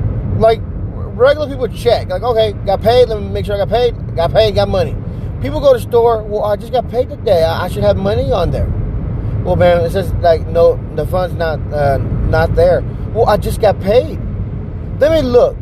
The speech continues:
right now." "Well, I'm in line with you. Let me look right now." I mean,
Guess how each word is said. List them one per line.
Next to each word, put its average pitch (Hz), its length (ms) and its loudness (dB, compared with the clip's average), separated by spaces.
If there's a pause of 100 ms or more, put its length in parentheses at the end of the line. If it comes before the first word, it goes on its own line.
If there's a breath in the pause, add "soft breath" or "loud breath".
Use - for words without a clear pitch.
(240)
right 202 420 2
now." 190 440 -2 (400)
"Well, 175 120 -2
I'm 202 240 0
in 190 120 -2
line 185 300 2
with 160 200 -2
you. - 240 -6
Let 240 160 4
me 277 100 0
look 233 240 2
right 156 460 0
now." 123 480 -6 (600)
I 180 100 2
mean, 160 400 2